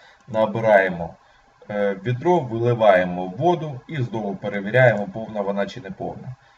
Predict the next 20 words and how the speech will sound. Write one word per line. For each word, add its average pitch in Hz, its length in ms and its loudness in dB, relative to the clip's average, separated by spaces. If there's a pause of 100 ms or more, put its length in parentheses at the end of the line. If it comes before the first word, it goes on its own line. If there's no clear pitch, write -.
(140)
Якщо 123 340 -2
не 135 120 2
повна, 117 400 0
знову 113 360 0
набираємо 107 800 4
відро, 135 460 -4 (100)
виливаємо 101 680 2
воду 101 280 -8
в 104 60 -12
діжку, 139 360 -6
знову 120 340 2
перевіряємо 104 760 0
цю 101 180 -14
умову, 92 420 -8
повна, 120 320 -2
не 104 100 -8
повна. 90 340 -12 (500)
Якщо 147 480 -4
вже 117 280 0
повна, 156 540 -2